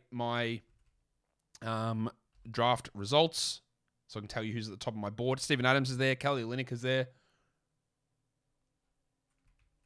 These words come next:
Um, so after Gordon went Malik Beasley. Yeah, I don't really think so.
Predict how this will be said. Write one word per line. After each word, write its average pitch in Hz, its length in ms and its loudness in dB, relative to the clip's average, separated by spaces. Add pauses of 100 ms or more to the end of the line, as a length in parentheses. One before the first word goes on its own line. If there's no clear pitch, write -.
(1600)
Um, 113 240 -6
so 147 100 -2
after 160 240 4
Gordon 147 380 2
went 135 180 -4
Malik 131 300 -4
Beasley. 147 520 -2
Yeah, 110 720 -10
I - 20 -8
don't 101 180 -12
really 85 180 -14
think 87 180 -14
so. 92 200 -8